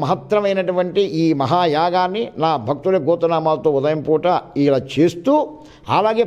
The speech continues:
ప్రత్యేకంగా కూడా పద్నాలుగో తారీఖు పన్నెండో నెల, పదిహేనో తారీఖు పన్నెండో నెల,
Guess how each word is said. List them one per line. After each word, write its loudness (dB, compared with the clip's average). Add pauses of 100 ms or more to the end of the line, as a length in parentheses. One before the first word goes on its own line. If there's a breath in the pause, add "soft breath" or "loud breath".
ప్రత్యేకంగా 0
కూడా 4 (600 loud breath)
పద్నాలుగో 2 (220)
తారీఖు 2 (100)
పన్నెండో 0
నెల, 2 (120)
పదిహేనో 2
తారీఖు 0 (120)
పన్నెండో 0
నెల, 2